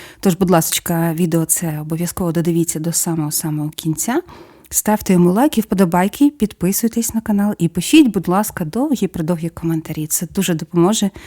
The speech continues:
відео стати ще більш пізнаваним. А я дякую Господові Богові і дякую захисникам України за сьогоднішній день, за дев'ятнадцяте листопада дві тисячі двадцять четвертого року. Слава Україні! Я починаю.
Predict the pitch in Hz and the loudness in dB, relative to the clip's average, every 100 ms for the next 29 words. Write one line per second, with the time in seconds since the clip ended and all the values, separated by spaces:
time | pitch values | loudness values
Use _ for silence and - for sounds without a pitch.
0 | - - - 180 208 180 165 156 - 175 | -18 -18 -2 2 4 4 2 -2 -6 -6
1 | 175 165 - 160 170 - - 175 165 160 | -6 -6 -6 -6 -6 -8 -4 0 2 2
2 | 165 175 185 - - _ - 185 180 170 | 0 -2 -6 -18 -20 _ -6 -2 0 0
3 | 196 180 170 202 - 180 170 156 208 254 | 0 -2 -2 -4 -6 -6 -4 -2 0 0
4 | 254 - 160 147 156 - 185 185 185 - | -2 -4 -10 -10 -12 -10 -8 -6 -6 -4
5 | 214 170 165 175 190 180 180 185 190 180 | -2 0 -2 -4 -8 -6 -6 -6 -6 -4
6 | 165 170 170 - 165 156 170 190 _ - | -4 -2 -2 -2 -6 -4 -4 -6 _ -12
7 | - 190 170 160 160 165 156 170 - 196 | 0 2 4 2 0 0 -2 -2 -6 -8
8 | 190 - 165 - 170 185 196 190 - - | -8 -8 -8 -8 -10 -10 -8 -8 -12 -20
9 | - - 156 170 254 269 247 175 170 165 | -20 -8 -2 0 0 0 -2 -2 -2 -2
10 | - 185 - 175 170 175 165 165 165 190 | -2 -8 -6 -6 -4 -4 -2 -4 -8 -16
11 | - _ _ - - - 202 202 226 - | -18 _ _ -20 -12 0 2 4 4 4
12 | 233 233 208 170 156 160 185 - 202 185 | 6 8 8 6 4 -2 -6 -4 -2 -2
13 | 170 | -6